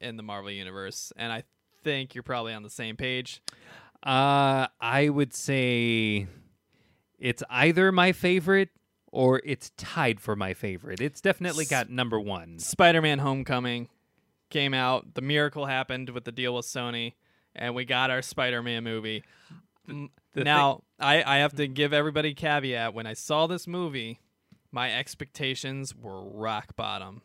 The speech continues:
Speaker 1: because of what, how disappointed I was with Guardians.
Speaker 2: Yeah.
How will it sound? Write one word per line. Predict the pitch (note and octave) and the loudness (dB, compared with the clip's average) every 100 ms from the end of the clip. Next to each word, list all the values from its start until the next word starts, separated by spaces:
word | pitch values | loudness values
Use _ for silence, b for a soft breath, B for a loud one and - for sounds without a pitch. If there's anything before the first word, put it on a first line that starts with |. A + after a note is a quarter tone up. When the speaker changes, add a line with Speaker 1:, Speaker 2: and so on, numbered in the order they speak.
| _ - | _ -8
Speaker 1:
because | C3+ - D3+ C#3 | -6 0 0 0
of | C3+ | -2
what, | C3+ C#3 _ - | 0 0 _ -8
how | C3 C3+ C3+ - A2+ B2+ | 0 0 -2 -10 -18 -12
disappointed | C3+ C3 B2+ B2+ A#2 A2+ | -8 -8 -4 -4 -4 -4
I | |
was | A2 A2 G#2+ | -6 -8 -10
with | - | -12
Guardians. | - A2+ A2 G#2 C3 - - - | -10 -8 -10 -14 -16 -20 -14 -14
Speaker 2:
Yeah. | - D3 A#2+ B2+ | -6 0 2 2